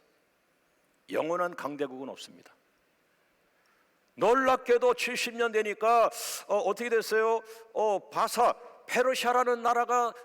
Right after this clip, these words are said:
등장하면서 거기 고레스라는 왕이 나타나면서 이 바벨론을 쑥밭을 만들어 버렸어요.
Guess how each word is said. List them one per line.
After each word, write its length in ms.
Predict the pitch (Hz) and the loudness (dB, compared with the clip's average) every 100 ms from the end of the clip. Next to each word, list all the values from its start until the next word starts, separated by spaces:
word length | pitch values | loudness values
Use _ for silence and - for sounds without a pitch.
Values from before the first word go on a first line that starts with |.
| - _ _ | -20 _ _
등장하면서 920 | 220 254 240 220 214 208 190 202 208 - - - | -4 0 2 2 0 -4 -4 -2 -2 -2 -12 -4
거기 300 | 180 208 214 | -4 -2 -6
고레스라는 840 | - 160 226 214 226 233 233 240 | -4 -2 -2 -2 -2 0 0 0
왕이 360 | 202 202 226 226 | 0 0 0 0
나타나면서 800 | 214 196 214 196 185 170 208 - - - | 0 0 -4 -4 -6 -4 -4 -4 -10 -6
이 120 | 220 | -4
바벨론을 880 | - 143 190 226 233 220 190 214 220 - - | -2 0 2 2 0 -2 0 -2 -4 -8 -18
쑥밭을 460 | - 208 226 196 107 | -8 -6 -4 -6 -6
만들어 340 | 104 98 196 | -8 -6 -8
버렸어요. 420 | 98 190 95 - | -6 -8 -10 -12